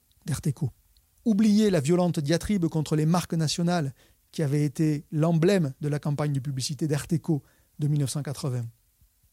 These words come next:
À l'époque, on ne parle ni plus ni moins que de produits soi-disant supérieurs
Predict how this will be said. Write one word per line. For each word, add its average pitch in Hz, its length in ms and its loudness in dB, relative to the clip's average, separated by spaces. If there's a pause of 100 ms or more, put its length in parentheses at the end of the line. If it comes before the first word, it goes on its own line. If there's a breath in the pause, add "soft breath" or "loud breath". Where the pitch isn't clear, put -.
(120)
À 160 60 -4
l'époque, 160 340 0 (300 soft breath)
on 160 100 0
ne 165 60 2
parle 156 300 0
ni 170 120 4
plus 185 160 -4
ni 175 100 2
moins 180 300 0
que 170 80 -4
de 156 100 -2
produits 170 380 -2
soi-disant 214 760 0
supérieurs 202 760 0